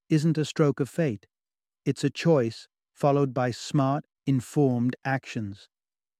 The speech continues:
The journey to amassing great wealth isn't paved with shortcuts or get-rich-quick schemes.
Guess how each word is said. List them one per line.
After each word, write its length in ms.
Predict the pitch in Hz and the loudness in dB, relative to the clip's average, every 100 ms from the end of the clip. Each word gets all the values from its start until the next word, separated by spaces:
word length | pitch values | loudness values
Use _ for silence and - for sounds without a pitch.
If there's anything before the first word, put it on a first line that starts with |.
| _ _ - | _ _ -2
The 100 | 151 | 2
journey 460 | 180 208 214 214 | 4 6 6 4
to 200 | - 139 | 2 0
amassing 460 | 131 139 147 - 151 | 2 2 2 2 2
great 260 | 135 143 | 2 0
wealth 380 | 147 139 123 117 _ _ - | 0 0 0 -6 _ _ 2
isn't 320 | 175 208 190 | 6 6 4
paved 320 | 170 165 147 | 4 4 2
with 160 | 131 - | -2 -2
shortcuts 680 | - 151 139 - 135 - | 2 2 2 -2 -2 -2
or 180 | 117 107 - _ _ - | -4 -4 -8 _ _ 0
get-rich-quick 800 | 151 - 147 131 - 156 131 - | 0 4 0 0 -2 0 0 -2
schemes. 680 | - 147 135 113 104 101 | -4 0 0 0 -6 -12